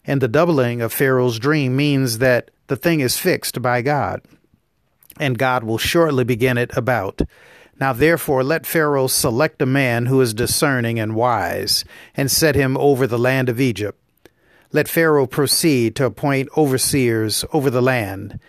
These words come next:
and take one-fifth of the produce of the land of Egypt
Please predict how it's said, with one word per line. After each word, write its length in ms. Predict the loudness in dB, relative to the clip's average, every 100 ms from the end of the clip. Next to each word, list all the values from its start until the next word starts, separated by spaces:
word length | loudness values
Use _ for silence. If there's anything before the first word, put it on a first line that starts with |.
| _ _
and 140 | -4 0
take 220 | 0 0
one-fifth 720 | 0 -2 -2 0 0 0 -4
of 100 | -4
the 60 |
produce 760 | -2 -2 0 -2 -4 -6 -6 -6 -6
of 100 | -4
the 100 | -2
land 320 | -2 -2 -2
of 120 | -2 -2
Egypt 420 | -2 -4 -10